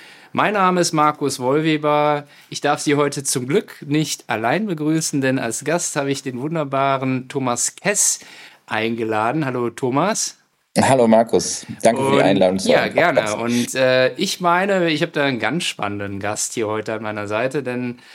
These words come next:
Speaker 1: der Thomas, äh, kennt eigentlich sozusagen den Finanzprozess von allen Seiten. Der war mal, da komme ich gleich noch drauf, Finanzbeamter, dann eben auch, äh, kurze Zeit Anwalt,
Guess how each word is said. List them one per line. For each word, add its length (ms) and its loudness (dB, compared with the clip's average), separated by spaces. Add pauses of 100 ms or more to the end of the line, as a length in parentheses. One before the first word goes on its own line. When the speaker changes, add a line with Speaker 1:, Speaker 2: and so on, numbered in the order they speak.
(200)
Speaker 1:
der 100 -4
Thomas, 600 0
äh, 460 2 (460)
kennt 500 0
eigentlich 640 0
sozusagen 560 -2
den 380 0
Finanzprozess 1000 -4
von 200 -6
allen 320 -4
Seiten. 920 -6
Der 160 -6
war 220 0
mal, 160 -2
da 80 -6
komme 260 -6
ich 100 -10
gleich 280 -6
noch 160 -10
drauf, 440 -4 (500)
Finanzbeamter, 1300 0
dann 520 -2
eben 420 -2
auch, 400 -4
äh, 360 -4
kurze 380 -6
Zeit 340 -6
Anwalt, 540 -8